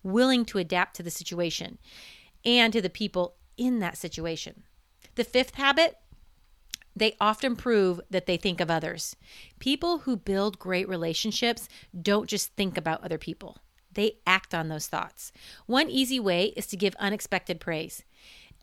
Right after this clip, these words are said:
Everyone loves unexpected praise. It's like getting flowers, not just because it's Valentine's Day, but just because. Praise helps others feel better about themselves and lets them know you're thinking about them. Take a little time every day to do something nice for someone,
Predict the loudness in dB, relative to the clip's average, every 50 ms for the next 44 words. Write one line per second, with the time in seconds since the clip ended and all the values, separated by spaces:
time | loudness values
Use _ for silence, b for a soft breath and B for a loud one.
0 | _ 4 6 8 8 8 8 6 6 4 2 4 2 0 2 2 4 2 2 2
1 | -2 -4 -4 -4 -4 -4 -6 -8 -8 -8 -8 -10 -8 -10 -10 -10 -12 -6 -6 -6
2 | -4 0 0 0 0 0 0 0 0 0 -2 -2 0 2 4 4 4 2 -2 -6
3 | -10 -14 -16 -8 4 4 4 6 4 0 -4 -6 0 0 0 0 0 -4 -2 2
4 | 2 2 2 2 0 -2 -2 -2 -2 0 0 2 2 2 2 0 0 0 -4 -8
5 | -8 -6 -6 -6 -4 -2 0 0 0 -2 -6 -12 -18 B B B B B B B
6 | B B 2 4 6 6 4 2 0 -8 -10 -2 0 0 0 0 -4 -4 -2 -2
7 | 0 0 -4 -4 -6 -4 -4 -4 -4 -4 -6 _ 0 2 2 2 0 0 0 0
8 | -2 -2 -4 -8 -8 -4 -2 -2 -2 -2 -2 -4 -2 -2 -4 -2 -4 -2 -2 0
9 | 0 0 -2 -2 -6 -8 -8 -8 -8 -6 -4 -4 -4 -4 -6 -8 -10 -10 -12 -16
10 | B B B B B B B B B 0 0 2 4 4 2 2 2 0 0 -4
11 | -2 0 0 0 0 0 0 2 2 2 0 0 -2 -2 -2 -2 -4 -2 -2 -4
12 | -4 -4 -6 -6 -6 -8 -6 -4 -4 -4 -4 -4 -6 -6